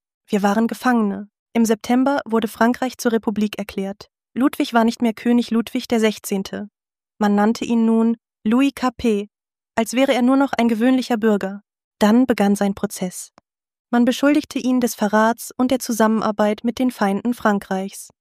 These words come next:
Dokumente und geheime Kontakte wurden gegen ihn verwendet. Die Entscheidung war politisch ebenso bedeutsam wie juristisch. Ludwig wurde zum Tod verurteilt. Am einundzwanzigsten Januar siebzehnhundertdreiundneunzig wurde mein Mann auf dem Place de la Révolution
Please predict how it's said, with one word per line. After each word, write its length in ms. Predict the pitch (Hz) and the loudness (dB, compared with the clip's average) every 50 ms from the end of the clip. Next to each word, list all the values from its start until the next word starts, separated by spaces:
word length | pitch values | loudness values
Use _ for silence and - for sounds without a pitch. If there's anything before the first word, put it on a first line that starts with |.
| _ _ - | _ _ -6
Dokumente 640 | 233 233 - 262 254 269 269 277 269 - 285 - | -4 -2 0 2 2 2 2 2 0 -2 -2 -2
und 120 | 226 240 | -2 -2
geheime 340 | - 240 214 233 240 240 240 | -2 0 0 2 2 0 0
Kontakte 640 | - - 240 233 - 240 233 - - 240 233 233 226 _ _ _ _ _ - | 0 -2 -2 0 0 -2 -4 -4 -2 -2 -2 -2 -4 _ _ _ _ _ 0
wurden 280 | 220 240 247 262 254 | 2 2 2 2 2
gegen 240 | - 220 220 208 226 | 2 2 2 2 0
ihn 160 | - 226 226 | 0 -2 -4
verwendet. 580 | - 247 220 214 202 196 190 190 196 - - - - _ _ _ _ - | -2 -2 -2 0 0 0 -2 -6 -8 -12 -16 -20 -20 _ _ _ _ -6
Die 80 | 240 | -4
Entscheidung 600 | - 220 208 - - 233 233 240 240 240 240 240 - _ _ _ _ _ _ - | -2 -2 -2 0 0 2 2 2 2 0 -2 -2 -6 _ _ _ _ _ _ 0
war 120 | 240 247 | 0 0
politisch 520 | - - 277 269 294 302 - 285 262 - - - | 2 2 2 2 2 0 0 -2 -4 -4 -6 -4
ebenso 380 | 262 277 294 285 269 233 247 226 | -4 -2 0 0 0 0 0 0
bedeutsam 720 | 214 214 208 214 214 220 214 - - 226 220 220 220 214 - | -2 0 0 2 0 0 0 -2 -2 -2 0 -2 -2 -4 -4
wie 180 | - 214 214 | -4 -2 -2
juristisch. 760 | 208 202 240 233 220 202 - - - - 190 190 190 - - - - _ _ _ _ - | 0 0 0 2 0 0 -2 -2 -8 -10 -10 -8 -10 -12 -16 -18 -20 _ _ _ _ -2
Ludwig 420 | 233 269 294 - - 277 247 240 | 0 0 0 0 0 -4 -2 0
wurde 200 | 233 254 247 254 | 0 0 0 0
zum 180 | 240 - 247 240 | 0 -2 -2 -2
Tod 240 | - - 254 247 - | 0 0 0 0 0
verurteilt. 640 | - - - 190 190 - - - 190 202 208 - - _ _ _ _ _ _ _ - | -2 -4 -4 -4 -6 -8 -8 -10 -10 -10 -10 -12 -16 _ _ _ _ _ _ _ -4
Am 140 | 226 214 | -4 0
einundzwanzigsten 760 | - 220 233 247 240 - - 233 233 240 - 226 - - - 214 | 0 2 2 2 0 0 0 0 0 0 -4 -8 -8 -4 -2 -2
Januar 460 | 214 214 220 226 226 226 220 220 214 | 0 0 0 0 0 0 -2 -2 -2
siebzehnhundertdreiundneunzig 1400 | 208 254 247 - - 269 247 233 269 277 269 - - - 233 226 226 - 214 214 214 220 220 - - 226 - - | -2 -2 -2 -2 -2 -2 0 2 2 0 0 0 0 0 0 0 0 0 0 0 0 0 -2 -2 -4 -6 -4 0
wurde 200 | 226 254 254 247 | 0 0 2 2
mein 180 | 233 214 208 | 2 2 2
Mann 260 | 208 208 214 220 226 - | 2 2 2 0 -2 -4
auf 140 | - 208 | -6 -6
dem 140 | - 220 208 | -4 -4 -4
Place 280 | 208 - 220 220 220 - | -2 0 0 0 0 0
de 120 | - 220 | -2 0
la 100 | 208 202 | 0 0
Révolution 680 | 196 214 214 202 208 196 196 - - - 214 214 220 226 | 0 0 0 0 0 -2 -2 -6 -4 -2 -2 0 -2 -2